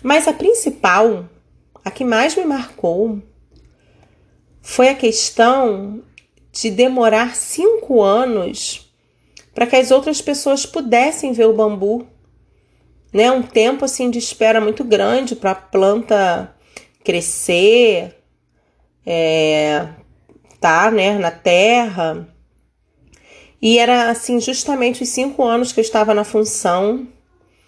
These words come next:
e que, de fato, muitas das coisas a gente não vê, não só no nosso trabalho, mas até mesmo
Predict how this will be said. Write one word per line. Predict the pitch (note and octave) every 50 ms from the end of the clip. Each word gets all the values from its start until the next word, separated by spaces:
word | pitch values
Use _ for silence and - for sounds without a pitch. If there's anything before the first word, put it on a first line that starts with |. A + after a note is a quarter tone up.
| _ _ _ _ _ _ _ _ _ _ _ -
e | C4+
que, | - D4 D4
de | B3+ D#4+ D#4+
fato, | - - - C4+ B3 B3+ C4+ D#4 D#4+ - - B3
muitas | A3 A3+ C4+ C#4 D#4 D4 B3+
das | B3 B3 B3 - -
coisas | - - G#3+ G#3 G#3+ B3 C#4 C4 B3 A#3 G#3
a | A3 G#3+
gente | G#3+ A#3 A3+ A3+ - B3+
não | A#3 A#3 C4 D4
vê, | C#4 A#3 G3 G3+ G3 G3+ B3 B3+ - - _ _ _ _ _ _ _ _ _ _ _ _ _ _ _ _ _ _ _ _ _ _ _ -
não | G#3 A3+ C#4 F4+
só | - - - - A#3 B3+
no | D4+ D4
nosso | B3+ A3+ A3 - -
trabalho, | - G#3+ G3+ F#3+ F#3 F#3 F3 E3 D#3+ D#3+ D#3 D#3+ E3+ F#3 G3 - _ _ _ _ _ _ _ _ _ _ _ _ _ _ _ _ _ _ _ _ -
mas | G#3+ G3 G3 -
até | - - A3+ A3
mesmo | A3 G#3+ G#3 G#3 A3+ B3+ B3+ D4 D4 D4+ D#4 D#4 D4+ C#4+ C4+ C4 A3+ G3 F3+ F#3 F#3+ F3+